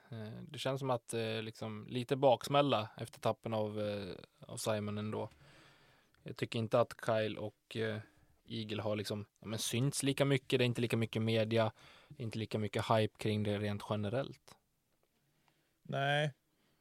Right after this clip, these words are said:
Speaker 2: precis. Och sen är det som man hopp-, alltså, i alla fall jag, jag hoppas ju på typ att Silas Schultz ska liksom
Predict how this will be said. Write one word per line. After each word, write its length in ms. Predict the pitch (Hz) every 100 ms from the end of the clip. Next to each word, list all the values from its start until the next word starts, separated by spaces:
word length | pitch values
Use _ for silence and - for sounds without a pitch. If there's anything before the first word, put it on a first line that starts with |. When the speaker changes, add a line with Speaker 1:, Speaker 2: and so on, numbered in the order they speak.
| _ _ _ -
Speaker 2:
precis. 680 | 139 131 151 123 107 - -
Och 80 | 143
sen 180 | - 160
är 160 | 156
det 100 | 156
som 100 | 135
man 160 | 139 147
hopp-, 280 | 143 160 -
alltså, 200 | 135 139
i 20 |
alla 220 | 139 147
fall 200 | 156 151 131
jag, 220 | 156 131
jag 140 | 151
hoppas 420 | 156 156 - 175
ju 40 | 156
på 100 | 135
typ 320 | - 123 120
att 220 | 120 113 -
Silas 400 | - 135 120 117
Schultz 380 | - 170 135 -
ska 380 | - 120 113 113
liksom 360 | 117 - 110